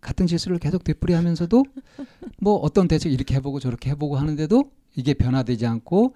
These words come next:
Speaker 1: 계속 그 지점만 가면 또 그런 실수를 하는 거.
Speaker 2: 네.
Speaker 1: 그러니까 예를 들어서 뭐 수-, 담배를 끊겠다 이렇게 해놓고 나서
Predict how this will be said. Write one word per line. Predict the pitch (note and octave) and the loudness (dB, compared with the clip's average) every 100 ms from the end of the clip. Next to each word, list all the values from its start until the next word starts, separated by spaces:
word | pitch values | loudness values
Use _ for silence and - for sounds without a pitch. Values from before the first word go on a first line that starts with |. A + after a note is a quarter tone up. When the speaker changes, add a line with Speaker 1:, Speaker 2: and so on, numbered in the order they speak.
| _ | _
Speaker 1:
계속 | - - E3+ | -6 -2 -2
그 | C#3+ | 0
지점만 | B2+ C#3+ B2+ A#2+ | 0 2 4 2
가면 | A#2 A#2+ G3+ A#3 _ - | 2 2 2 0 _ -4
또 | D3+ G2 - | -4 -4 -8
그런 | C3 A#2+ | -4 -4
실수를 | B2+ A2 A#2+ G#2 | -4 -8 -8 -8
하는 | - B2+ G#2 | -4 -4 -4
거. | F#2+ _ _ _ - | -12 _ _ _ -16
Speaker 2:
네. | G#3 F#3+ E3 - - - _ _ _ _ - _ | -12 -12 -12 -20 -20 -20 _ _ _ _ -20 _
Speaker 1:
그러니까 | D3 D3 C#3 B2 G3+ | 0 4 4 4 -2
예를 | F#3+ C#3+ | 0 2
들어서 | C3+ C3+ B2+ | 4 2 4
뭐 | A#2 A2+ A2+ | 2 0 -2
수-, | B2 - - F3 | -8 -12 -12 0
담배를 | C3 C3+ C3 | 6 6 6
끊겠다 | F#3 E3 D#3+ C3 - _ _ _ _ _ - | 2 0 2 2 0 _ _ _ _ _ 4
이렇게 | D3+ - | 4 6
해놓고 | D#3+ E3 - | 6 4 4
나서 | D3+ C3 A#3+ | 4 6 4